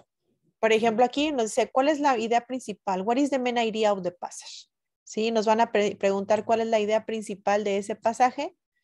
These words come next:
y ya vamos a tener nosotros que decir, "Ah, pues la idea principal, lo vamos a tener que leer,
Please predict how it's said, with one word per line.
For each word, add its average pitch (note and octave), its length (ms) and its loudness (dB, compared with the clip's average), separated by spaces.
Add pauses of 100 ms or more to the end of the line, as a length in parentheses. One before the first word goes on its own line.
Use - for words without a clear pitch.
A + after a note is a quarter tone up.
(560)
y G#3 100 -6
ya G#3 120 4
vamos G#3 340 0
a G3 120 0
tener G3 240 -6
nosotros G3+ 380 -4
que G3+ 100 -2
decir, G3 280 -4
"Ah, A#3 180 2
pues G#3 120 2
la F#3+ 100 2
idea G3 240 0
principal, C4 680 0
lo A3 60 4
vamos F#3 240 0
a G#3+ 40 -8
tener G#3 380 -8
que B3 140 2
leer, A#3+ 460 2